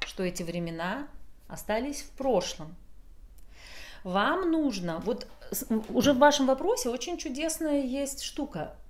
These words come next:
Э, посмотрите, вы пишете, что им нужна психологическая помощь. А кто это сказал? Э, я вспоминаю свой самый первый педагог по психологии.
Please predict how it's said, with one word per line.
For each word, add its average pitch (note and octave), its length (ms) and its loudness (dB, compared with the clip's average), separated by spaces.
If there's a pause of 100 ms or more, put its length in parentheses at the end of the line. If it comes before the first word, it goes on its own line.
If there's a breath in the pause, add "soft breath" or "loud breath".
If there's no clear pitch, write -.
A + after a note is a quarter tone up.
Э, F3+ 220 2
посмотрите, A3+ 680 -2
вы A#3+ 220 -4
пишете, A3 480 -4
что - 160 -4
им F4 360 0
нужна A3+ 500 0
психологическая C4 960 -2
помощь. A#3 400 0 (420 loud breath)
А A#3 120 0
кто E4+ 500 2
это E4+ 320 4
сказал? C#4+ 720 2 (1200 loud breath)
Э, G#3 320 6
я B3+ 140 10
вспоминаю D#4 560 6
свой C4+ 280 6
самый D#4+ 360 4
первый B3+ 500 4
педагог B3 760 2
по G#3 140 4
психологии. F#3 960 0